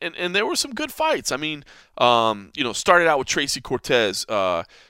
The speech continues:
Tracy Cortez had a really entertaining win over Vanessa Mel. I like Tracy Cortez a lot, man. She has an incredible backstory, man. Just this heart-wrenching story. She made it through the Contender Series, um, and she's fun, man. She goes out there and bangs.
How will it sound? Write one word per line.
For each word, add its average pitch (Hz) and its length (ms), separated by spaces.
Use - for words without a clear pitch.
Tracy 156 320
Cortez 120 440
had 92 120
a 76 60
really 127 460
entertaining 110 400
win 107 140
over 98 100
Vanessa 101 360
Mel. 104 180
I 117 120
like 113 360
Tracy 107 340
Cortez 95 440
a 90 60
lot, 92 280
man. 98 160
She - 160
has 95 120
an 90 60
incredible 117 640
backstory, 92 640
man. 87 280
Just 92 180
this 85 160
heart-wrenching 113 760
story. 98 460
She 92 160
made 117 240
it 101 60
through 117 120
the 92 80
Contender 98 440
Series, 95 460
um, 87 360
and 101 140
she's - 200
fun, 117 440
man. 101 140
She 95 120
goes 113 240
out 117 160
there 110 140
and 92 140
bangs. 104 440